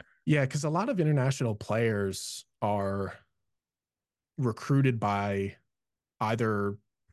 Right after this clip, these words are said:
players in the league or other international players to come play in the league.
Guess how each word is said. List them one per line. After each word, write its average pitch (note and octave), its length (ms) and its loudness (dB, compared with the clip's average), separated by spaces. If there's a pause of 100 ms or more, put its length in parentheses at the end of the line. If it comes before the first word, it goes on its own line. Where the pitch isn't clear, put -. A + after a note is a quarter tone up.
(240)
players B2+ 640 0
in C3+ 200 4
the A#2+ 120 2
league F#2+ 420 -2 (100)
or G2 580 -2
other A2+ 300 0
international F2 640 -6
players F2+ 460 -6
to - 80 -10
come B2 380 -2
play F2 500 -6 (580)
in A#2 160 0
the F#2 80 -4
league. E2 500 -8